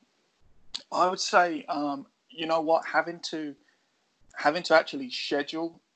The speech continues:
is, is not a big problem. That's, that's a good problem to have. If you, if you're having to pick tournaments that you wanna skip, that's a good problem, rather than having to play everything because there's not enough to play.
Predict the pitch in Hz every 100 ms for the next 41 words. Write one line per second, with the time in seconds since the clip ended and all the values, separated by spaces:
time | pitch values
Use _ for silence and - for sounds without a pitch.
0 | _ _ 160 131 247 - _ _ _ _
1 | _ - 143 131 143 135 131 131 - 127
2 | 123 120 _ - 139 - 151 147 135 -
3 | 147 - 131 127 127 123 - 120 131 -
4 | 143 147 - - 156 147 147 - - -
5 | - 147 143 143 - - 143 135 123 -
6 | 143 - 151 - - 123 117 123 - 123
7 | 127 123 120 123 123 _ - 139 131 135
8 | - 139 127 131 135 147 156 139 120 -
9 | 123 127 123 123 - - - 131